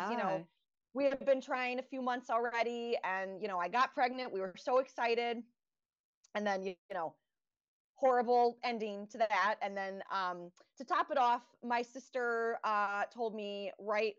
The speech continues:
Speaker 1: around that time that she was pregnant. And of course, everything worked out just fine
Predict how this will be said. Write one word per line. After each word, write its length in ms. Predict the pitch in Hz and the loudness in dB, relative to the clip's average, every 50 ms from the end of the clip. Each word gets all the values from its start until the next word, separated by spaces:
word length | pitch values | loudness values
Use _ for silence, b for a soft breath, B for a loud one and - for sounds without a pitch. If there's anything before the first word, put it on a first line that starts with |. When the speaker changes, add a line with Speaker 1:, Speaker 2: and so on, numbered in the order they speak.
| _ - | _ -10
Speaker 1:
around 400 | - 202 202 214 196 196 214 226 | -8 -2 0 2 2 2 2 0
that 160 | 220 202 202 - - | -2 -4 -4 -4 -6
time 480 | - 208 196 185 180 180 175 175 175 180 _ _ _ _ - | -8 -6 -4 -4 -4 -4 -6 -8 -8 -12 _ _ _ _ -2
that 140 | 180 185 - | -2 -2 0
she 160 | - 381 392 | 0 0 0
was 100 | 359 349 - _ - - | 0 0 -4 _ -14 -4
pregnant. 420 | - 277 220 202 196 190 190 185 - _ _ _ _ _ - | 0 2 2 2 0 -4 -4 -4 -6 _ _ _ _ _ -10
And 80 | 214 | -10
of 80 | 220 - | -8 -2
course, 380 | - 254 220 226 214 - - _ _ _ - - | 2 2 2 2 2 -4 -14 _ _ _ -6 -6
everything 400 | 185 208 247 - 294 262 262 254 | -4 -4 -4 0 0 0 2 2
worked 240 | 262 269 262 - | 0 0 0 2
out 200 | 277 233 - 240 | 0 0 0 0
just 160 | - 311 302 _ | -4 -12 -12 _
fine 240 | - 285 269 277 302 | -2 0 0 0 0